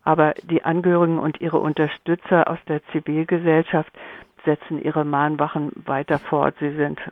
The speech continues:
mutig und nehmen ihre Festnahme und, äh, eben auch die Gewalt durch die Polizei in Kauf.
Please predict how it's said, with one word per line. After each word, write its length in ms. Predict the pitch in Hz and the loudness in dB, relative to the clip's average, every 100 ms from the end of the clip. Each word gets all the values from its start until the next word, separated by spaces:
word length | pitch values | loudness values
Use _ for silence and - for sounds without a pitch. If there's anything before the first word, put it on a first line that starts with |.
| - | -2
mutig 540 | 160 175 - 170 - | 0 0 0 0 0
und 240 | - 147 - - - - | -2 -2 -4 -14 -18 -10
nehmen 300 | - 156 151 | -2 0 0
ihre 240 | 156 151 156 | 0 0 0
Festnahme 840 | - 165 160 - 151 143 151 147 | 0 0 0 -4 -2 0 0 -2
und, 220 | - 135 - - | -2 -6 -8 -10
äh, 200 | 165 - - | -8 -8 -8
eben 120 | - | -8
auch 140 | - - | -8 -8
die 160 | 147 | -12
Gewalt 500 | - 151 143 139 143 - | -6 -2 2 2 0 -2
durch 140 | 147 - | -8 -8
die 80 | 147 | -10
Polizei 720 | - 156 143 - 147 139 143 | -6 -6 -6 -4 -2 0 -2
in 200 | - 151 | -4 -8
Kauf. 360 | - 165 147 135 | -4 -4 -2 -4